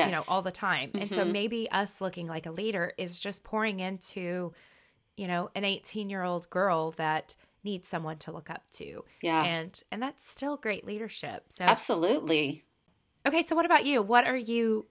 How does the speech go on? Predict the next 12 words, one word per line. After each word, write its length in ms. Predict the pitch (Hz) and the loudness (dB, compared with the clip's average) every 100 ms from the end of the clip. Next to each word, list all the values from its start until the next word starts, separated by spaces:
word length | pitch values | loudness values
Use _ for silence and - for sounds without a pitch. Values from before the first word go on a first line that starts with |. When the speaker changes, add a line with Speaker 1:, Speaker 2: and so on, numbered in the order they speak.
| - | -6
Speaker 1:
reading 560 | 214 247 226 220 214 214 | 0 4 4 4 2 2
or 140 | 175 | 2
listening 420 | 202 208 208 208 | 2 -2 -2 -4
to 680 | 185 226 202 196 190 190 190 - - | -2 2 2 4 6 6 4 -2 -4
that's 160 | 202 185 | -2 2
helping 280 | 202 190 180 | 2 2 0
you 360 | 175 180 185 | 0 -2 -4
rethink 500 | 185 214 208 233 220 - _ - | -6 -4 -2 -4 -4 -12 _ -4
the 120 | 254 | 0
world? 320 | - - - _ _ _ - | 2 0 -4 _ _ _ 6
Speaker 2:
Okay, 300 | 240 165 - | 10 8 6
so 500 | - 247 233 226 | 6 12 12 12